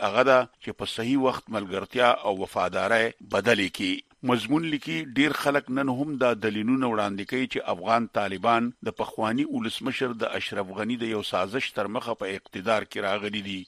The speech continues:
خو نیشنل انټرست کې چاپ شوی مضمون کې د دې سوچ نفي شوی ده او دلیل پیش کوي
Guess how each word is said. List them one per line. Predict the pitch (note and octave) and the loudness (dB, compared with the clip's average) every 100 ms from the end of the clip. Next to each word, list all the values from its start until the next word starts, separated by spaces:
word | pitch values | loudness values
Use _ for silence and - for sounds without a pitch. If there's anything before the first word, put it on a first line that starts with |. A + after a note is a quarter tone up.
| _ | _
خو | - G2+ | -6 0
نیشنل | A#2+ B2+ - A#2 - | 0 0 -2 -6 -4
انټرست | B2 B2 A#2+ A2+ - | -4 -4 -4 -6 -6
کې | A2 | -6
چاپ | G#2+ F#2+ - | -4 -4 -4
شوی | B2 A#2+ A2 | -4 -2 -2
مضمون | G2 F#2 A#2 A#2+ | -4 -4 -6 -4
کې | A2 | -4
د | F#2+ G#2 | -4 -2
دې | A2 - | -4 -4
سوچ | A#2 F#2 - - - A2 | -4 -4 -8 -16 -4 0
نفي | B2 - G2 | 0 0 -4
شوی | G#2 G2 F#2+ | -2 -2 -2
ده | F#2+ F#2+ A#2+ | -2 -2 -4
او | F#2+ | -4
دلیل | G2 G#2 C#3 B2 | -4 0 -2 -2
پیش | A2 G2+ - | -8 -6 -2
کوي | B2+ | 2